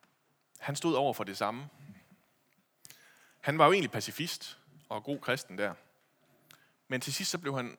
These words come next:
overbevist om, at det eneste rigtige, han kunne gøre, det var at skaffe Hitler af vejen. Og så blev han blandet ind i et komplot mod ham. Og Bonhoeffer, han gør det her fuldt overbevist om, at Bibelen siger, at man ikke må slå ihjel.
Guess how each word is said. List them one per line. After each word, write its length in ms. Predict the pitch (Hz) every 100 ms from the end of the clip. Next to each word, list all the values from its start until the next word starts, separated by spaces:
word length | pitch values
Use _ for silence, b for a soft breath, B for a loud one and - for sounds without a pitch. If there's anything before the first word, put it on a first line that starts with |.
| -
overbevist 360 | 135 156 104 110
om, 140 | 110
at 100 | 104
det 160 | 92 151
eneste 220 | 175 107
rigtige, 220 | 131 107
han 100 | 101
kunne 100 | 95
gøre, 280 | 98 107 127 -
det 100 | 120
var 120 | 120
at 60 | 117
skaffe 240 | 101 -
Hitler 220 | 123 -
af 100 | -
vejen. 240 | - 139 - _ _ _ _ _ b b b b b
Og 80 | -
så 60 | 147
blev 120 | 139
han 140 | 123
blandet 220 | 117 117
ind 140 | 131 147
i 80 | 95
et 80 |
komplot 600 | - 107 - 107 - - _ _
mod 200 | 123 117
ham. 140 | - - _ _ _ _ _ _ _ _ _ _ _ _ _ _ - b b b b b
Og 140 | - -
Bonhoeffer, 360 | 180 233 147
han 120 | 147 185
gør 160 | 185
det 120 | 202
her 240 | 165 139 90 - -
fuldt 260 | - 247
overbevist 440 | 120 180 170 123 113
om, 180 | 143 -
at 100 | 117
Bibelen 280 | 185 190 104
siger, 260 | - 147 156 -
at 100 | 104
man 100 | 117
ikke 120 | 110
må 60 |
slå 160 | - 80
ihjel. 260 | 76 90